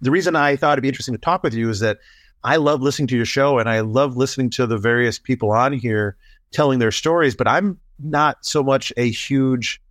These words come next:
not that I'm an anti-believer in any of these sort of things, but I really approach a lot of stuff with a scientific mindset. And I thought maybe some of the other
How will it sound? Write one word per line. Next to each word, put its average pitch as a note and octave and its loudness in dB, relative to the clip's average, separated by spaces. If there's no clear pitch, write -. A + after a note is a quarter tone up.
not E3+ 2
that G#3 2
I'm C#3+ 2
an A#2 -4
anti-believer B2+ 0
in G#2 -4
any A2 -2
of G#2+ -2
these G#2 -6
sort A2 -2
of G2 -6
things, D3+ 0
but A2+ 0
I D#3 0
really F3+ 2
approach D#3 0
a B2+ 0
lot B2+ 4
of C3 0
stuff A#2 -2
with G#2 -8
a G2 -6
scientific A#2 -2
mindset. G#2 0
And A#2+ -2
I C3 0
thought C#3+ 2
maybe C#3 0
some C3+ 0
of B2+ -4
the B2 2
other A#2+ 0